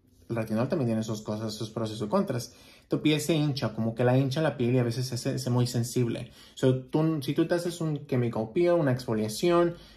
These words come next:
eh, ya sea física, una exfoliación química, tú siempre tienes que ser consciente de que tienes que, no tienes que ponerte esto inmediatamente, tienes que mantener tu piel humectada por unos dos, tres días y después vuelves a ponerte el retinol de noche. Y si estás en retinol, es de ley que te tienes que poner tu protector solar de día, porque ¿de qué te sirve aclarar tu piel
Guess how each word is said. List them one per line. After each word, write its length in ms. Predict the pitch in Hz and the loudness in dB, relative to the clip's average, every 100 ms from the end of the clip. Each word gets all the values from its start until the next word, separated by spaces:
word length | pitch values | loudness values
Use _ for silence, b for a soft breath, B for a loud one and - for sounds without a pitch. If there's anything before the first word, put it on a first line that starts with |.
| B | B
eh, 120 | 135 | -2
ya 200 | 127 135 | 2 2
sea 160 | 113 123 | 2 0
física, 460 | - 165 170 165 151 | 2 2 2 2 2
una 100 | 127 | 2
exfoliación 420 | 131 117 117 113 | 0 -2 0 -2
química, 540 | - 170 170 165 156 B B | 0 2 2 2 -2 B B
tú 140 | 151 | -4
siempre 320 | 135 156 156 156 | 0 2 2 2
tienes 240 | 147 143 | 0 0
que 80 | 135 | -2
ser 100 | 131 | 0
consciente 460 | 135 127 131 131 | 0 2 2 2
de 120 | 123 117 | 0 0
que 120 | 110 | -2
tienes 440 | 120 123 123 127 | 0 2 2 0
que, 440 | - 120 110 107 B B B _ - | 0 2 2 -2 B B B _ 0
no 100 | 147 | 2
tienes 200 | 165 170 | 2 0
que 80 | |
ponerte 280 | 170 151 151 | 0 0 0
esto 160 | 156 147 | -2 0
inmediatamente, 560 | 135 131 127 123 113 | 2 2 2 0 0
tienes 240 | - 120 131 | -2 -2 0
que 80 | 131 | 0
mantener 300 | 117 117 117 | 0 -2 -2
tu 80 | |
piel 140 | - 120 | -2 0
humectada 420 | 113 110 135 139 | 0 0 -2 0
por 140 | 127 | -2
unos 180 | 117 117 | 0 0
dos, 160 | 117 117 | -2 -4
tres 180 | 120 117 | -4 -2
días 180 | 151 | -4
y 100 | 127 | -2
después 340 | 123 - 135 135 | -2 0 0 2
vuelves 200 | 123 117 | 2 0
a 60 | |
ponerte 260 | 117 113 110 | -4 -4 -4
el 100 | 113 | -4
retinol 340 | 110 104 - B B B | -4 -4 -6 B B B
de 180 | 120 127 | 2 6
noche. 380 | 135 131 117 B B B - | 6 6 0 B B B 0
Y 100 | 135 | 4
si 80 | |
estás 280 | 151 - - | 6 6 6
en 100 | 190 | 4
retinol, 380 | 170 143 135 147 | 2 2 4 4
es 120 | 135 | 4
de 140 | 127 127 | 4 4
ley 200 | 135 - | 4 2
que 120 | 156 | 0
te 100 | 120 | 0
tienes 300 | 127 139 131 | 2 2 0
que 80 | - | -2
poner 280 | 120 127 | 0 2
tu 100 | 131 | 0
protector 420 | 120 107 104 117 113 | -4 -4 -4 -2 -2
solar 260 | 120 113 | 0 0
de 140 | 107 104 | 2 0
día, 260 | 101 104 | 0 -2
porque 320 | 110 113 113 | -4 -2 0
¿de 100 | 113 | 0
qué 120 | 110 131 | 0 0
te 120 | 147 | -2
sirve 340 | 147 143 143 | 0 0 0
aclarar 420 | 120 117 113 120 127 | -4 -4 -2 -2 -2
tu 140 | 131 | -2
piel 420 | 113 104 147 - | -2 0 -2 -6